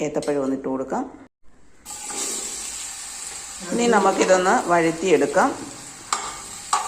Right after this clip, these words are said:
അപ്പോൾ ദാ ഏത്തപ്പഴം എല്ലാം ഒന്ന് വഴണ്ടി വന്നിട്ടുണ്ട്. ഇനി ഇതിലേക്ക് നമ്മൾ ചേർത്ത് കൊടുക്കുന്ന ഒരു അര മുക്കാൽ ഇതുപോലൊരു ഗ്ലാസ്സിന് ഒരു ഗ്ലാസ്, ഏകദേശം ഒരു മുക്കാൽ ഗ്ലാസ്സോളം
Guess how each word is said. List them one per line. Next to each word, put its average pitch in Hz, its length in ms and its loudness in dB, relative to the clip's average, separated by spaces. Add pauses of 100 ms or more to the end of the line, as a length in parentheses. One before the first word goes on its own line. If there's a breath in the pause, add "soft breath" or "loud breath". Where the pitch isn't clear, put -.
(2000)
അപ്പോൾ 233 120 -2
ദാ 214 120 4
ഏത്തപ്പഴം 196 560 4
എല്ലാം 170 240 6
ഒന്ന് 170 140 4
വഴണ്ടി 175 340 6
വന്നിട്ടുണ്ട്. 160 480 4
ഇനി 196 220 4
ഇതിലേക്ക് 190 360 6
നമ്മൾ 170 260 6
ചേർത്ത് 160 300 2
കൊടുക്കുന്ന 160 340 4 (140)
ഒരു 190 180 0 (360 loud breath)
അര 185 220 4
മുക്കാൽ 185 540 2
ഇതുപോലൊരു 170 480 4
ഗ്ലാസ്സിന് 165 640 2
ഒരു 170 120 2
ഗ്ലാസ്, 156 540 0 (120)
ഏകദേശം 175 340 2
ഒരു 170 120 2
മുക്കാൽ 190 420 2
ഗ്ലാസ്സോളം 160 520 2